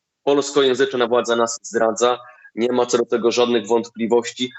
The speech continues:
ale zdradzają nas także ci, którzy zapewniali o swojej lojalności, o swojej wdzięczności,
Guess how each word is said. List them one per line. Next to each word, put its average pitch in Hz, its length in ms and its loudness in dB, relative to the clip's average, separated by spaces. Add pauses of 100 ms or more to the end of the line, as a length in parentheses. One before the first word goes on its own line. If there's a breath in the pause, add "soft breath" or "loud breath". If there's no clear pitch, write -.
(160 loud breath)
ale 147 220 2
zdradzają 165 500 0
nas 160 200 0
także 147 380 -2
ci, - 180 -8
którzy 135 260 0
zapewniali 131 680 2
o 120 60 2
swojej 120 320 0
lojalności, 110 920 0 (220 loud breath)
o 113 80 0
swojej 117 340 2
wdzięczności, 110 1000 -2